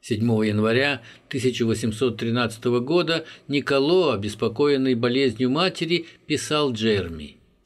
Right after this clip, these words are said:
«Можете себе представить, как я переживаю из-за того, что она все еще болеет? Сейчас написал ей письмо, не сам, правда,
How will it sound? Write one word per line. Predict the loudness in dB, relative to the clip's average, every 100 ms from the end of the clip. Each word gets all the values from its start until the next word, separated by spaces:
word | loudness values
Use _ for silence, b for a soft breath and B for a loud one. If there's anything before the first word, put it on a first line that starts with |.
| _ -6
«Можете | -2 2 2 0 -4
себе | -2 0 0
представить, | 0 -2 -4 -2 0 0 -2
как | 0 -2 0
я | 0
переживаю | 0 0 0 0 0 0 2 2
из-за | 2
того, | 0 0 2 2 2 B B
что | -6 0
она | 0 2 -2
все | -2 0 0
еще | 0 -4 -2
болеет? | 0 0 0 -2 -4 -8 -20 -20 b b -14
Сейчас | -2 -2 2 0 0 -2
написал | -4 -2 -2 0
ей | 0 -2
письмо, | -4 -6 -4 -2 0 -2 B -4
не | -4
сам, | 0 -2 -2 -4
правда, | -4 -2 -2 -6